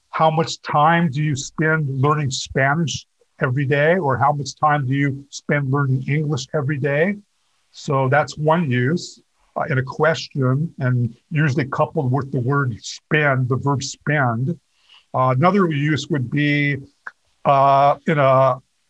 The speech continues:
in a, a declaration such as, "It's amazing how much time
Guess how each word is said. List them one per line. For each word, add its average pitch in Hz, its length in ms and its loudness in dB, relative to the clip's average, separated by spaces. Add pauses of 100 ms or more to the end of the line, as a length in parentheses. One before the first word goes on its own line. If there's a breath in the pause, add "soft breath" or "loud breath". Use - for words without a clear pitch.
(120)
in 131 160 0
a, 131 320 4 (100)
a 131 260 0 (140)
declaration 143 1040 2
such 131 340 -2
as, 139 460 0 (260 soft breath)
"It's 160 200 -2
amazing 147 720 0
how 160 120 2
much 139 320 -6
time 143 720 2